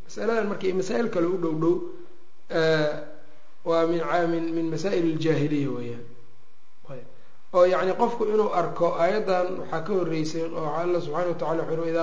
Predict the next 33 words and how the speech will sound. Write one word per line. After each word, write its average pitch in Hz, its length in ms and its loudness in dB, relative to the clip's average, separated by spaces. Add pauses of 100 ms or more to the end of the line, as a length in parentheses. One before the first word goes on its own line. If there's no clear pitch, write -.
قيل 180 220 0
لهم 170 200 0
آمنوا 175 380 0
بما 160 320 0 (800)
أنزل 165 300 2
الله 165 300 4 (140)
قالوا 190 360 0
نؤمن 170 280 0 (140)
بما 156 180 2 (140)
أنزل 156 240 -2
علينا." 143 560 0
Wuxuu 233 180 -2
Alla 196 180 4
soo 190 200 6
dejiyey 175 340 0
rumeeyaa 170 480 2
la 151 80 0
yidhi, 151 140 -4
markaasay 175 420 -4
dhaheen, 180 160 -6
"Waxa 165 220 -2
annagana 185 340 4
lagu 165 180 0
soo 170 200 0
dejiyaan 143 400 -4
rumaynaynaa." 143 600 -4 (1080)
"ويكفرون 175 560 0
بما 165 280 2
وراءه 165 520 4
وهو 170 300 2
الحق." 196 340 -2 (1400)
Iyadoo 180 400 0
ayagoo 190 260 8